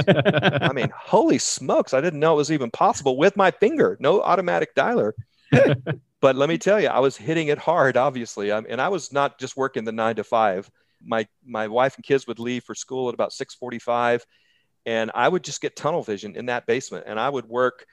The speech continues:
Speaker 2: 'cause we, I, I could have the entire country at my disposal. There were many days where I'd work from six forty-five A M, come back up for dinner, and, and promptly at six P M, my wife was a, a gem for having,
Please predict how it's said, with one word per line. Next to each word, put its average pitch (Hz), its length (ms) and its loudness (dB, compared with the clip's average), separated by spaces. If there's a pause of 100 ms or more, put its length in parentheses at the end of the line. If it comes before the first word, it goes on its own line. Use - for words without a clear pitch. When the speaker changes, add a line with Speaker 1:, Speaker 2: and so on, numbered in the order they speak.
(360)
Speaker 2:
'cause 123 220 -2
we, 120 280 -2 (200)
I, 92 220 -6 (140)
I 107 120 2
could 107 140 -4
have 107 180 2
the 104 100 -4
entire 98 300 2
country 156 400 -2
at - 80 -6
my 107 120 0
disposal. 107 640 -4 (400)
There 120 80 0
were 120 220 0 (160)
many 160 260 0
days 120 320 4
where 113 120 4
I'd 110 180 2
work 120 240 0
from 110 180 -6
six - 240 -8
forty-five 113 560 0
A 143 220 0
M, 110 240 -2 (420)
come 160 160 -2
back 143 240 4
up 135 140 0
for 123 100 -10
dinner, 120 500 0 (140)
and, 107 160 -4
and 110 220 -8 (180)
promptly 143 400 0
at 92 100 -6
six - 300 -8
P 139 260 -6
M, 101 200 -2
my 101 100 -4
wife 104 300 0
was 104 180 -10
a, 101 220 0
a 107 60 -8
gem 113 380 -2
for 101 140 -8
having, 104 420 -2